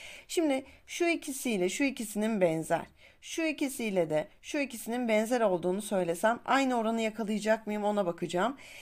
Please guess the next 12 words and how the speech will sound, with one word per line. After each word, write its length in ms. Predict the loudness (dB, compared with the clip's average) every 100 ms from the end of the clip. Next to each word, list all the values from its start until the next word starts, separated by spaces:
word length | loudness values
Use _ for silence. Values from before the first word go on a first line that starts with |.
| -12
İki 280 | -6 -2 0
çizgi 360 | 0 -2 0 6
dördü 320 | 10 10 6
görüyor, 420 | 2 4 6 4
iki 280 | 4 -2 -2
çizgi 340 | 0 0 0
sekizi 460 | 0 0 0 -2 0
görüyor. 360 | 2 4 6 8
Oran 380 | 8 6 6
dört 320 | 8 8 8 0
bölü 220 | 0 0
sekiz. 720 | -4 -4 0 0 0 -6 -16